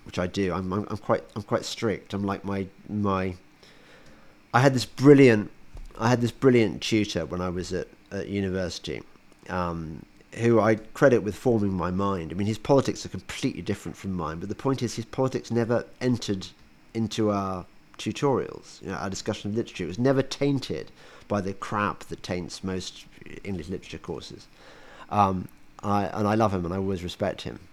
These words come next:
Um, and I'll be eternally grateful for what he's called Peter Conrad. He's, he's a genius. Um, but if you went into his tutorials and you said something clever,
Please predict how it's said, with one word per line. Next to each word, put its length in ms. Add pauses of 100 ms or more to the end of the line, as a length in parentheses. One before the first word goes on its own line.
(460)
Um, 400
and 100
I'll 140
be 140
eternally 400
grateful 420
for 140
what 160
he's 200
called 240
Peter 200
Conrad. 500
He's, 160
he's 260
a 60
genius. 500 (540)
Um, 260 (540)
but 280 (760)
if 180
you 320 (380)
went 320
into 280
his 280
tutorials 540
and 80
you 60
said 220
something 260
clever, 460